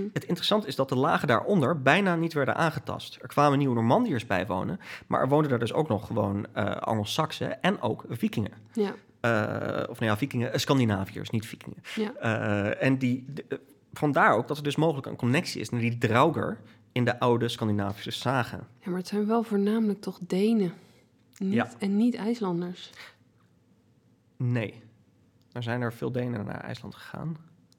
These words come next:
Speaker 2: Ja, je moet zeggen, eerst naar IJsland en dan naar <laughs>
Speaker 1: Ja.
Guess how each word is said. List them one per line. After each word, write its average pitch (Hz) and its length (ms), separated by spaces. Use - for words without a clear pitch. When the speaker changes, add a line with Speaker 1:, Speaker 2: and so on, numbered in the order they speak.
Speaker 2:
Ja, 208 100
je 208 180
moet 208 140
zeggen, 196 300
eerst 202 180
naar 202 120
IJsland 202 420
en 190 100
dan 190 180
naar 185 260
<laughs> - 60
Speaker 1:
Ja. 117 300